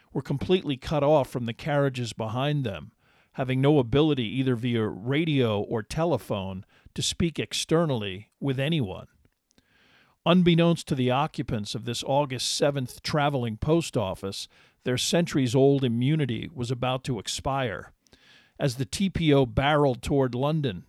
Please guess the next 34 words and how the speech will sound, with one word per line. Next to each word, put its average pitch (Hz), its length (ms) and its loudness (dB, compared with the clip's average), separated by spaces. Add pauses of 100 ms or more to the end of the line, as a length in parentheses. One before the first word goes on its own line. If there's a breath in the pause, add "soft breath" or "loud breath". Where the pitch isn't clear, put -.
fifteen 151 680 -2
men 139 240 0
were 110 140 -4
beginning 131 500 -4
their 107 160 -4
final 139 420 -2
steps - 600 -4 (320 loud breath)
in 131 140 -4
intercepting 170 720 2
the 113 80 -4
train 147 580 -2
at 87 120 -8
a 90 40 -8
spot 139 560 -4
between - 360 -8
the 113 80 -6
towns 139 480 -4
of 98 180 -12 (160)
Leighton 139 380 -4
Buzzard 147 540 0 (380 soft breath)
and 190 160 -10
Cheddington. 127 680 -4 (640 soft breath)
They - 60 -4
were 127 120 2
fully 180 340 2
aware 143 360 6
of 127 120 0
the 117 80 -2
massive 139 520 -2
amount 131 340 -2
of - 120 -12
cash 170 460 -2
on 110 200 -2
board, 107 440 -6